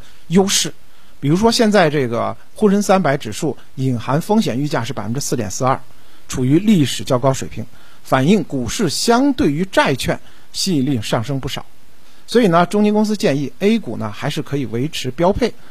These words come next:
后续呢可以根据政策信号择机加配，稳而后进啊，注意结构的变化。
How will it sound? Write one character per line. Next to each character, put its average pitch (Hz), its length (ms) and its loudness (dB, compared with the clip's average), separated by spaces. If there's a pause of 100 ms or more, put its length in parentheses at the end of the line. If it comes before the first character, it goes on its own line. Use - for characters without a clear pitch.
(200)
后 202 300 4
续 - 240 -2
呢 107 160 -2
可 151 140 -4
以 127 60 -2
根 180 240 0
据 175 120 0
政 170 200 -2
策 131 120 -4
信 131 200 -4
号 127 180 -2 (320)
择 143 340 2
机 190 300 -4
加 202 340 0
配， - 280 -4 (580)
稳 143 260 2
而 120 240 2
后 160 220 2
进 147 180 -2 (140)
啊， 101 240 -8
注 143 160 0
意 110 260 -2
结 110 220 -2
构 135 160 0
的 101 80 -6
变 110 180 -4
化。 - 220 -6